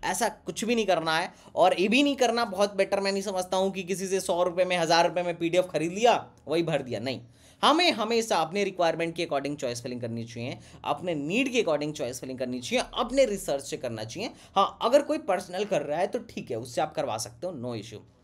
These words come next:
उसके बाद से महाराजा अग्रसेन का computer science and technology, एमएआईटी का आर्टिफिशियल इंटेलिजेंस, एमएआईटी का इन्फॉर्मेशन टेक्नोलॉजी, फिर एमएआईटी का एआई and मशीन लर्निंग, एमएआई, एमएस, आ, उसके बाद एमएसआईटी का कंप्यूटर साइंस, एमएआईटी का आईटी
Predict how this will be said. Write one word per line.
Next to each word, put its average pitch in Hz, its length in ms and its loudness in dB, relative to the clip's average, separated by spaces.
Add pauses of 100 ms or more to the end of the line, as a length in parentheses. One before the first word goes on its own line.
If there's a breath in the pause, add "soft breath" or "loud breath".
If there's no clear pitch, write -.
(800 loud breath)
उसके 185 260 2
बाद 180 160 4
से - 80 -2
महाराजा 175 500 6
अग्रसेन 175 400 0
का 190 160 0
computer 156 460 -4
science 175 220 -4
and 165 200 -4
technology, 165 520 2 (380 loud breath)
एमएआईटी 165 520 4
का 170 100 4
आर्टिफिशियल 147 640 0
इंटेलिजेंस, 180 680 0 (260 loud breath)
एमएआईटी 175 600 4
का 165 80 6
इन्फॉर्मेशन 135 520 0
टेक्नोलॉजी, 175 680 0 (280 soft breath)
फिर 226 120 2
एमएआईटी 190 640 4
का 165 180 2
एआई 175 320 4
and 214 120 2
मशीन 165 320 -2
लर्निंग, 156 380 0 (320 loud breath)
एमएआई, 214 360 4
एमएस, 175 380 0
आ, 135 220 2
उसके 143 240 0
बाद 127 120 2
एमएसआईटी 208 600 2
का 202 80 2
कंप्यूटर 151 460 -4
साइंस, 139 360 -4 (300 loud breath)
एमएआईटी 208 540 6
का 185 100 2
आईटी 160 640 -2